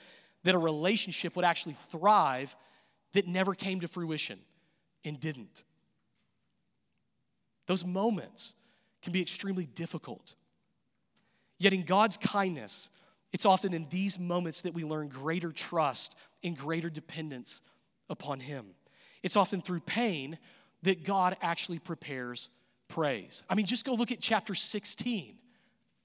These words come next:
<laughs> This is fascinating in the context. What happens in chapter sixteen? You're not gonna go here, instead you're going here. Next passage,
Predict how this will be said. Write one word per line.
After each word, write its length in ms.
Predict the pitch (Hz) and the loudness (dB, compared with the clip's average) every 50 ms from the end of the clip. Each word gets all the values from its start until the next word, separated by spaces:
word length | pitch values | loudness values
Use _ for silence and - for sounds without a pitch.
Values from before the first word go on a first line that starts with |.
| _ - | _ -14
<laughs> 60 | - - - - - - - - - - - | -14 -14 -14 -16 -20 -20 -20 -20 -20 -12 -4
This 140 | - - - | 0 4 6
is 100 | - - | 6 6
fascinating 640 | - 311 269 277 254 - 254 214 185 165 139 127 - - - - - - - _ _ _ _ - | 8 10 10 10 10 8 4 4 2 2 2 -2 -10 -16 -20 -20 -20 -20 -20 _ _ _ _ 2
in 120 | - 220 220 | 4 6 6
the 60 | 220 | 6
context. 640 | 220 202 240 247 247 208 - 196 156 123 - - - - | 6 8 10 10 10 10 6 2 0 0 -2 -6 -6 -6
What 260 | 160 151 233 302 262 | 2 6 6 8 8
happens 460 | 196 247 285 269 262 - 226 196 175 | 8 8 8 6 6 2 0 -2 -2
in 80 | 214 190 | -2 -2
chapter 380 | - - 247 220 - - 214 | 0 0 0 0 0 0 0
sixteen? 800 | - - - 240 - - - - - 277 285 254 208 147 107 - _ _ _ _ _ _ _ _ _ _ _ _ _ _ _ _ _ _ _ _ _ _ _ _ _ _ _ _ _ _ _ _ _ _ _ _ - | 0 0 0 0 -2 -2 -2 -2 -2 -2 0 -2 -2 -4 -6 -12 _ _ _ _ _ _ _ _ _ _ _ _ _ _ _ _ _ _ _ _ _ _ _ _ _ _ _ _ _ _ _ _ _ _ _ _ -2
You're 140 | 139 185 185 | 2 2 6
not 320 | 185 196 220 254 285 254 | 10 12 12 12 12 10
gonna 140 | 262 277 269 | 6 4 6
go 200 | 214 269 254 240 | 8 6 6 6
here, 560 | - - - 285 269 233 196 185 190 190 180 - - - _ - | 4 4 6 6 8 8 8 6 4 2 -2 -6 -14 -12 _ -2
instead 420 | 180 - - - 226 220 208 185 | 2 2 4 6 6 4 6 4
you're 80 | 220 185 | 2 6
going 280 | 190 214 208 196 185 | 6 6 6 6 4
here. 460 | 160 - - 214 202 170 135 104 92 - - - - - _ _ _ _ _ _ - | 0 -2 0 2 2 4 2 0 -6 -10 -18 -20 -20 -20 _ _ _ _ _ _ -14
Next 460 | 127 135 143 156 160 180 185 - - | -12 -6 -2 2 2 2 2 2 2
passage, 680 | - 180 170 156 139 - - 113 95 - - - - | 4 6 6 6 4 2 -2 -6 -8 -14 -16 -16 -18